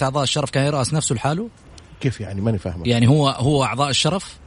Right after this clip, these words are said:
Speaker 2: هو، هو الأمير خالد هو أعضاء شرف الأهلي كلهم.
Speaker 1: جميل. إذن كيف كانوا في أول أسماء وطلعت يمكن في فترات على استحياء
Speaker 2: أيوة.
Speaker 1: في فترات معينة
Speaker 2: مم.
Speaker 1: ظهرت أعضاء شا-، شرف النادي الأهلي،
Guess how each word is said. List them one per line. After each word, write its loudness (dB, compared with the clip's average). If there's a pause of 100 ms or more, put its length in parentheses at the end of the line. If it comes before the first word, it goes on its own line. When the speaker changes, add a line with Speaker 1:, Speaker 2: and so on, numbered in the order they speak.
(420)
Speaker 2:
هو، 6
هو 2
الأمير 2
خالد 2
هو 4
أعضاء 0
شرف 0
الأهلي 2
كلهم. -6
Speaker 1:
جميل. 2
إذن 4
كيف 2
كانوا 2
في 2
أول 0
أسماء 0
وطلعت 0
يمكن 0
في -6
فترات 2
على 0
استحياء 2 (140)
Speaker 2:
أيوة. 2 (340)
Speaker 1:
في 2
فترات 2
معينة -2
Speaker 2:
مم. -10 (280)
Speaker 1:
ظهرت 2
أعضاء 0
شا-، 0
شرف 0
النادي -2
الأهلي، -6